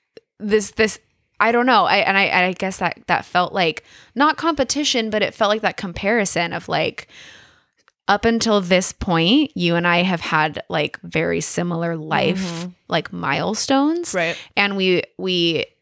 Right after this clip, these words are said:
Speaker 1: process a lot, like, a lot of the same things at the same time. And so it felt like naturally, like, "You're going through this. Well, I wanna go through it too."
Speaker 2: Mm-hmm.
Speaker 1: And I already was feeling, like, ready and had this desire in my heart for that.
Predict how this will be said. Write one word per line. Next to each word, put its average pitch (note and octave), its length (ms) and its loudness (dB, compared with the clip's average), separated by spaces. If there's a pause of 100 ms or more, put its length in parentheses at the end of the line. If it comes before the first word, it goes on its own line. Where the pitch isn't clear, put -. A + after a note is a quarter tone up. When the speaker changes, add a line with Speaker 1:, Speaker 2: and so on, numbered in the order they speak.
(160)
Speaker 1:
process G3+ 580 -2
a C4+ 60 0
lot, B3+ 320 2
like, G#3 160 4
a G3 60 0
lot F3+ 280 0
of G3 120 -4
the G3+ 80 -2
same F3+ 340 -2
things A3 340 -2
at G#3+ 100 -4
the F#3+ 100 -2
same F3 280 -2
time. F#3 340 -2
And F#3+ 120 -4
so F3+ 160 -4
it - 140 -6
felt E3 380 0 (340)
like D#3+ 380 0 (340)
naturally, F3 840 0
like, D#3+ 240 -2
"You're F#3+ 140 -2
going G#3 260 0
through F3+ 120 -10
this. F3 220 -4
Well, - 220 -6
I - 140 0
wanna C#4+ 200 4
go F3+ 160 -2
through E3 200 -4
it - 120 -8
too." A#3+ 200 2
Speaker 2:
Mm-hmm. F3+ 500 -6 (160)
Speaker 1:
And F3 420 2
I F3+ 160 2
already F3+ 460 4
was G3+ 220 2
feeling, F3 420 -2
like, F3 200 -6
ready F3 460 0
and F3 240 -2
had E3+ 200 -2
this E3+ 140 -4
desire E3+ 440 0
in E3 100 0
my D#3+ 120 -4
heart E3+ 380 0
for - 140 -6
that. - 340 0